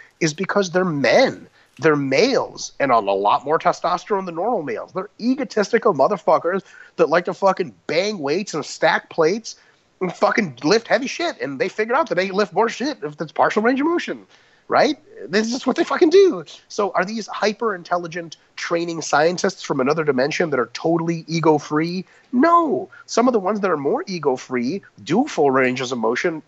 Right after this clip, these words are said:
are doing more controlled reps, and there are a lot of the older ones that are already too fucked up even to do partial ranges of motion, right? So, so,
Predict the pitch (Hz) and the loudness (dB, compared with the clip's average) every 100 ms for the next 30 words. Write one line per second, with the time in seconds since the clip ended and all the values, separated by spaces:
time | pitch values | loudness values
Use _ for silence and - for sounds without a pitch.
0 | - 123 220 180 139 123 110 113 - 107 | 2 4 4 2 0 0 -2 -4 -4 -4
1 | 104 120 - 123 113 170 170 139 139 131 | 0 0 0 -6 0 2 4 2 0 0
2 | 117 233 196 143 135 139 123 117 135 131 | 2 4 4 2 0 -2 0 0 0 -2
3 | - 127 139 120 143 135 - 147 147 139 | -8 -2 0 0 -2 -4 -6 -8 -8 -10
4 | 131 139 143 180 - 104 95 90 87 85 | -12 -8 -2 -2 -2 -6 -10 -12 -20 -20
5 | 73 - 73 92 107 139 _ _ - - | -20 -18 -10 -6 -6 -8 _ _ -18 -4
6 | - 147 139 - _ _ _ _ _ - | 2 2 0 -6 _ _ _ _ _ -20
7 | - 202 - 147 127 | -18 -14 -4 0 2